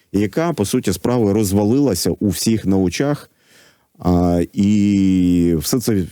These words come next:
відбулося досить швидко. Е, шановні, е, Павло Лакійчук повернувся до нашої розмови,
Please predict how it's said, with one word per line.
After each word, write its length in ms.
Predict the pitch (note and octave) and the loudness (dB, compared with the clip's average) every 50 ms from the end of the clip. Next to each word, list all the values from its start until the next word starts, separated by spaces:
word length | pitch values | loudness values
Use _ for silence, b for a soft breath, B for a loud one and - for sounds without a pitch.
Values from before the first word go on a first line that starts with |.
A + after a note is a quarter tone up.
| - _ _ - | -12 _ _ -8
відбулося 880 | - F2+ F2+ F2+ F2 F2 E2 G2 F2 D#2 F2+ F#2+ G2 A2 A#2 G#2+ - G2 | -4 -2 0 0 0 0 0 -2 -2 -2 0 0 2 0 0 0 -2 -2
досить 360 | E2+ E2+ G2+ F#2 - G2+ F2 | -2 -2 -2 -2 -2 -2 -4
швидко. 580 | - - - E2 F#2 E2+ D2 - - - C2+ B1 - _ _ B B B B B B B B B B B - | -4 -4 -2 -2 -2 -2 -2 -4 -6 -8 -8 -8 -10 _ _ B B B B B B B B B B B -4
Е, 280 | F2 F2 F2+ F2+ F2 E2+ | -2 -2 0 0 0 -2
шановні, 500 | - - C3 B2+ C3 B2+ A2+ A2 G#2 F2 - _ - | -2 -2 0 0 0 0 2 0 0 -2 -4 _ -6
е, 160 | - A2+ A2+ G#2 | -4 -2 -2 -2
Павло 440 | - B2 A#2 B2 C3 C3 C#3 C#3 | -2 -4 -2 0 0 2 2 2
Лакійчук 540 | C3 C3 B2 A2+ B2+ B2 A#2 - C3 A#2 - | 2 0 0 0 -2 -2 0 0 -2 -2 -2
повернувся 560 | - A#2+ A#2 B2 B2 B2 A#2 F#2+ E2 - - | -2 -2 -2 0 0 0 0 0 -2 -2 -2
до 140 | F2 E2+ F#2 | -2 0 0
нашої 340 | F#2 F#2+ D#2+ D#2 - G#2 F#2+ | 0 0 0 0 0 0 0
розмови, 400 | G#2 G2+ A#2 C3+ D3 C#3 A2+ | 0 0 0 0 0 0 0